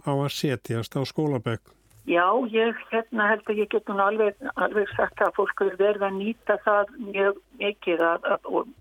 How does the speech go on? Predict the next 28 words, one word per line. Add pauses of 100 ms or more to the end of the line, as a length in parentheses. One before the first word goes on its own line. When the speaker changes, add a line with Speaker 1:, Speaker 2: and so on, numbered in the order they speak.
(220)
Speaker 2:
til
viðbótar
höfum
við
til
dæmis
líka
verið
að
bjóða
fólki
námsstyrki (340)
vegna
þáttöku
í, (480)
ef
að
námið
er, (440)
námið
eða
námskeið
er
starfstengt
nám, (240)
að
þá, (360)
þá